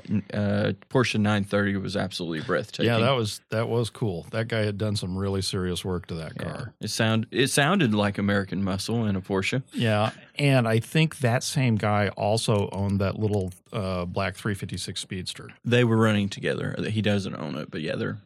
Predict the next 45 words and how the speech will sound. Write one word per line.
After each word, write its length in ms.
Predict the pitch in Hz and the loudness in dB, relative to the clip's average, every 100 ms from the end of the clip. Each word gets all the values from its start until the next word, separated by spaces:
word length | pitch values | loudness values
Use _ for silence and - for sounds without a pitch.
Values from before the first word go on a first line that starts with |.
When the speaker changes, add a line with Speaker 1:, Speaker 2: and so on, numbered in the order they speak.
| _ | _
Speaker 1:
they're 140 | - 117 | 2 4
Speaker 2:
Okay. 100 | 127 | 4
Speaker 1:
and 80 | 139 | 4
they're 80 | |
from 200 | 165 151 | 2 0
Kansas 360 | 127 123 107 98 | 0 -2 -2 -4
City. 260 | 143 113 104 | -4 -2 -4
I 60 | |
talked 300 | 101 110 - | -4 -4 -4
to 80 | - | -8
'em. 120 | 98 - _ _ _ - _ - | -8 -10 _ _ _ -20 _ -2
Speaker 2:
I, 220 | 170 190 185 | 2 2 2
I 120 | 185 180 | 4 4
thought 220 | 233 277 | 2 0
I'd 180 | 247 - | 0 2
seen 240 | 226 233 | 4 6
that 180 | 214 - | 4 0
car 240 | - 214 | -2 0
before, 320 | 196 - 262 | 0 0 -2
but 100 | 190 | 0
I 60 | 160 | -2
couldn't 320 | - 185 165 | 2 4 6
remember 380 | 156 151 156 135 | 6 6 6 4
where. 420 | 127 214 - 90 | 2 0 0 2
I 80 | 131 | 2
figured 300 | - 156 127 | 2 0 2
it 20 | |
was 180 | 120 117 | 2 0
from 240 | - 127 | 0 0
down 220 | 117 110 110 | 2 2 0
there. 240 | 165 - _ _ | -2 -4 _ _
Speaker 1:
Yeah, 220 | 117 107 113 | 0 2 2
it's 180 | 113 | -2
part 220 | - 147 123 | -2 0 0
of 80 | |
a 20 | 104 | -2
collection. 460 | 110 104 - 104 | 0 0 0 -2
They've 160 | 104 101 | -2 0
got, 180 | 110 - - _ _ _ _ _ _ _ - | 0 0 -10 _ _ _ _ _ _ _ -12
I 60 | - | -8
think 220 | 117 120 | -2 0
he 60 | 117 | 0
said 200 | 98 92 | -2 -4
twelve 400 | - 90 90 - | -2 -2 -2 -6
Porsches. 480 | 85 - - - | -10 -8 -10 -12